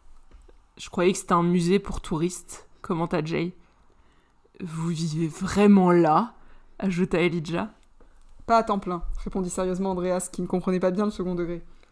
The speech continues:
Speaker 2: Nous avons d'autres châteaux et d'autres propriétés. » Euh, Andreas, si vous avez fini l'historique de la famille, nous pourrions peut-être passer à table, les pressa Anna. À la surprise de Stacy, ils s'asseyèrent presque tous à la place indiquée.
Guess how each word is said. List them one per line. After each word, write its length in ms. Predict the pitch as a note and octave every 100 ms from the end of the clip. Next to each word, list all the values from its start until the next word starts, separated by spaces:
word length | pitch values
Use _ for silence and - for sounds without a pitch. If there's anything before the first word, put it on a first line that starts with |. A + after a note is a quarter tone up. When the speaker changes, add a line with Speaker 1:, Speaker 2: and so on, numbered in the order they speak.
| _ -
Speaker 2:
Nous 100 | F#3+
avons 120 | F#3+
d'autres 180 | F#3+ A3
châteaux 360 | G#3+ G3+ A3+ G#3
et 100 | E3+
d'autres 160 | F3+
propriétés. » 500 | - F3+ F#3+ F3+ D#3 - - - _ _ - - - - - - -
Euh, 140 | B3 B3
Andreas, 460 | D4 C#4+ C4 C4 -
si 160 | - D4+
vous 80 | D4
avez 100 | C#4
fini 280 | - F4+
l'historique 340 | D#4+ - C#4+ C4+
de 60 |
la 100 | B3+
famille, 420 | B3+ B3+ B3 C#4+ D#4+
nous 120 | B3
pourrions 240 | C4 C4 B3+
peut-être 300 | D4 D4+ -
passer 220 | B3 A3+
à 80 | G3+
table, 320 | F#3 F3 F3+ -
les 80 | F3+
pressa 300 | - - F3+
Anna. 240 | F3 F3 - - - - - _ - -
À 220 | - E3+ D#3+
la 140 | F3
surprise 320 | - A#3 C#4+
de 60 | F#3+
Stacy, 300 | - F3+ -
ils 180 | F#4 E3+
s'asseyèrent 640 | - F#3 - G3 G#3+ G3+ E3
presque 260 | C4 C4 B3+
tous 220 | A3+ -
à 20 |
la 80 | E3
place 180 | F3+ F#3+
indiquée. 360 | F3+ F#3 E3